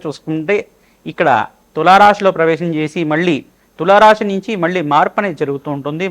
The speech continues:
మళ్ళా అంతా కూడా ప్రధానంగా చూసుకుంటే శుక్రుడంతా కూడా మార్పు తులారాశిలో ప్రవేశం చేయడం వల్ల విపరీత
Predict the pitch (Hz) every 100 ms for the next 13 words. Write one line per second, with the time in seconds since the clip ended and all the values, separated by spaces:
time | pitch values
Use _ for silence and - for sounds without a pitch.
0 | 151 156 160 151 143 139 127 147 135 107
1 | _ _ _ 139 156 196 196 185 170 -
2 | 165 160 147 170 190 196 185 165 156 165
3 | 160 151 151 - 147 147 170 175 165 156
4 | 139 135 139 143 135 135 131 135 135 117
5 | - 127 143 147